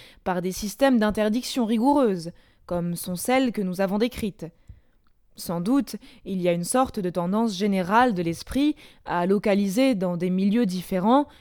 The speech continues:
des choses différentes, surtout quand elles sont incompatibles les unes avec les autres. Mais le milieu profane et le milieu sacré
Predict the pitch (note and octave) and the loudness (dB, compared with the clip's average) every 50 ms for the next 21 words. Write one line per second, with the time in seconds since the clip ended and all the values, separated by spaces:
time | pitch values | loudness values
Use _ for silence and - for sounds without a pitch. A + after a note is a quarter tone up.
0 | - - - E3 F#3 G3 F#3 - B3+ B3+ B3+ A#3+ G3 F3+ G#3 G3 - B3 A#3+ A3 | -20 -14 -8 -6 -4 -4 -2 -2 0 0 0 0 0 -2 -4 0 2 2 4 4
1 | A3 G#3 F#3 F3 F3 - E3+ - - - _ _ _ _ _ - - - - G3 | 4 2 2 0 -4 -8 -14 -16 -18 -20 _ _ _ _ _ -18 -14 -8 -6 -6
2 | F#3+ F#3 - C4+ C4 - G3 F#3 - F3 F3 F3 - F#3 E3+ - - - G3 E3 | -4 0 0 0 0 0 0 0 0 -2 -2 -2 -4 -2 -2 -2 -2 -2 -2 0
3 | F#3 F#3 F#3+ G#3+ C4 C#4+ A#3+ A3 G3 F#3 A3+ A#3 A3+ G3+ F3+ F#3 F#3 G#3 A#3 A3+ | 0 0 0 0 0 2 2 2 2 4 4 4 4 4 2 0 2 2 2 2
4 | A3+ A#3 F#3+ - - - D#3+ - _ - _ - - _ _ _ _ _ - - | 2 0 0 0 -6 -12 -12 -12 _ -20 _ -20 -20 _ _ _ _ _ -16 -4
5 | - A3 B3+ B3+ C4 B3 A#3+ A#3+ - _ _ _ _ _ _ _ - A3 A3+ A3+ | 4 6 8 8 8 8 6 2 -2 _ _ _ _ _ _ _ -2 2 4 6
6 | A#3 B3 B3+ C#4 E4+ E4+ - - G#3+ G3 - - C#4 C#4+ C#4 A#3+ G#3 F#3 - - | 6 8 8 6 6 2 2 -4 -4 -4 0 2 2 4 4 2 2 0 -2 -2
7 | G3+ G3 F#3 F#3+ F#3+ G3 G#3+ B3 A#3+ - G#3+ F3+ - - - C4 C#4 C4+ | 0 0 2 2 2 2 2 2 0 0 -4 -4 -4 0 0 2 2 0